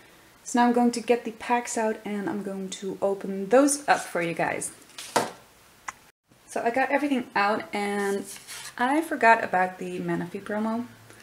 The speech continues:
So that is also in there. So if you have the Volcanion box, you have all of the promos that were released, uh, this year for the twentieth anniversary of Pokemon. And I'm going to start by opening up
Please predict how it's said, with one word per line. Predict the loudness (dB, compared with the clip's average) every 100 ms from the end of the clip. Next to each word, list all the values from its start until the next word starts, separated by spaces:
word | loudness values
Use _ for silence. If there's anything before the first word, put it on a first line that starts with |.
| -20 -20 -20 -16 -6
So | 2
that | 4
is | 6 4 0 0
also | 2 2 0
in | 0 0 2
there. | 2 0
So | -2 -2 0
if | 0
you | -2 -2
have | 0 0 0
the | -2
Volcanion | 0 4 4 6 4
box, | 4 4 2 -6
you | -6
have | -4 -6 -2
all | 0 2
of | 0
the | -4
promos | 0 0 0 -2
that | 0 2
were | 2 0 -4 -20 -20 -6 2
released, | 4 6 6 4 -4 -6 -2
uh, | 2 4 4 2
this | 2 0 0
year | 0 2 0 -2 -8 -12 -20 -20 -20 -20 -20 -20 -14 -4
for | -2
the | -2 -2
twentieth | 0 2 2 0
anniversary | -2 0 2 0 0 -2 -2 -2 -2
of | -2 -2 -6
Pokemon. | 0 6 6 6 2 -10 -20 -20 -20 -20 -20 -20 -20 -10 2
And | 4 6
I'm | 6
going | 8 6
to | 4
start | 0 0 2 8 10 8 6
by | 4 6
opening | 4 2 0 -4 0
up | 2 2